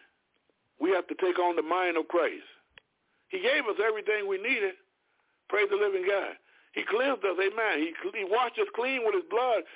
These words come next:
He made us kings and priests. He's also, amen, given us the mind of Christ.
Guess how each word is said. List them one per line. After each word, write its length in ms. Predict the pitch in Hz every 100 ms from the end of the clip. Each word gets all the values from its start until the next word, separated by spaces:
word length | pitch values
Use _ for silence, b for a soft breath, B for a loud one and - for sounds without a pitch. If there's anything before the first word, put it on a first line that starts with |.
| B
He 60 | 202
made 240 | 233 247
us 80 | 208 -
kings 240 | 247 240
and 140 | 202 185
priests. 400 | 208 254 202 160 - _ _ _ _ _
He's 100 | 196 202
also, 340 | 269 240 202 202
amen, 400 | 196 208 190 143 B B
given 240 | 208 220 202
us 80 | 185
the 80 | 180
mind 340 | 202 262 247 185
of 80 | -
Christ. 320 | 180 190 202